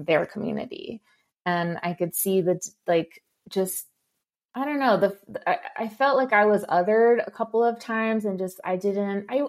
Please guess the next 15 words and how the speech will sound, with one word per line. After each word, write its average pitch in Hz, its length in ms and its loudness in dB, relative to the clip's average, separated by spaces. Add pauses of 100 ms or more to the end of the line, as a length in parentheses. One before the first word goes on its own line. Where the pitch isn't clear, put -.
I 269 100 2
got 277 200 2
the 269 120 2
vibe 196 340 4
when 175 140 -4
I 156 100 -2
was 160 200 -4
really 170 220 4
young 156 380 -4
that - 160 -14
there 151 140 -4
was, - 240 -12
like, - 280 -16 (580)
something 190 480 0
different 170 560 -2